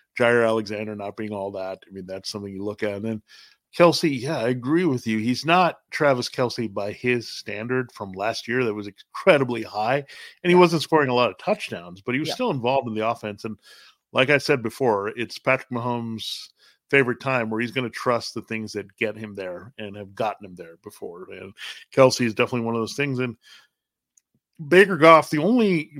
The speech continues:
Speaker 1: beef I have about this one, Michelle, is you're gonna make people do math. They're gonna have to figure this out at the <laughs> end of the game. Oh, did, uh, did this, uh, okay, does it add up to five thirty-seven? But hopefully it's, like, three hundred, three hundred. It's something easy. Then we know it's six hundred, and we've,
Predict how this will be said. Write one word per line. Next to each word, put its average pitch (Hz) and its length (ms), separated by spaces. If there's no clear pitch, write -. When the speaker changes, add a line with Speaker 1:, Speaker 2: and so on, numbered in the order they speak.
Speaker 1:
beef 131 320
I 131 120
have 127 260
about 120 240
this 117 200
one, 117 160
Michelle, 113 320
is 110 100
you're 160 80
gonna 175 140
make 127 320
people 113 240
do 101 180
math. 95 380
They're 117 120
gonna 143 160
have 139 120
to - 80
figure 120 260
this 107 200
out 98 200
at - 120
the - 300
<laughs> 143 140
end 170 120
of 147 80
the 147 100
game. 120 460
Oh, 123 320
did, 131 320
uh, 131 220
did 123 180
this, 135 300
uh, 120 140
okay, 107 260
does 107 160
it 120 100
add 113 200
up 110 120
to - 60
five 110 260
thirty-seven? 98 460
But 113 180
hopefully 202 420
it's, 143 160
like, 131 160
three 143 220
hundred, 131 280
three 127 180
hundred. 113 360
It's 120 180
something 117 380
easy. 120 420
Then 107 200
we 110 80
know 113 140
it's - 140
six - 220
hundred, 107 340
and 98 120
we've, 98 260